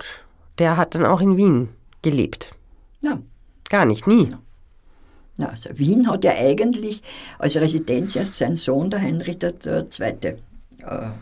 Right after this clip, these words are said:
Speaker 2: erwählt, elf sechsundfünfzig.
Speaker 1: Der, ähm, von Heinrich dem anderen den Wienerwald geschenkt bekommen hat?
Speaker 2: Nein.
Speaker 1: <laughs>
Speaker 2: Nein.
Speaker 1: Nein, Edith, nein.
Speaker 2: Ed-, nein, Edith.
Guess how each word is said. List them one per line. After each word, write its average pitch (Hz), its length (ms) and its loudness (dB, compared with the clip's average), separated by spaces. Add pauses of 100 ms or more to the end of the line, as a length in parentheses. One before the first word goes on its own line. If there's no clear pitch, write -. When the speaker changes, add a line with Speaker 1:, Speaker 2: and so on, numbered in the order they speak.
(160)
Speaker 2:
erwählt, 117 380 -4
elf 113 160 0
sechsundfünfzig. - 680 -8 (480)
Speaker 1:
Der, 147 360 4 (100)
ähm, 170 280 4
von 170 260 2
Heinrich 160 320 0
dem 165 140 0
anderen 196 580 2 (880)
den 220 80 6
Wienerwald 135 320 6
geschenkt 110 300 -2
bekommen 113 360 -2
hat? - 220 -8 (1040)
Speaker 2:
Nein. 143 320 0 (480)
Speaker 1:
<laughs> - 600 0
Speaker 2:
Nein. 240 240 6 (960)
Speaker 1:
Nein, 262 260 6
Edith, 175 460 4
nein. 240 320 4
Speaker 2:
Ed-, 233 260 4
nein, 226 240 6
Edith. 156 240 6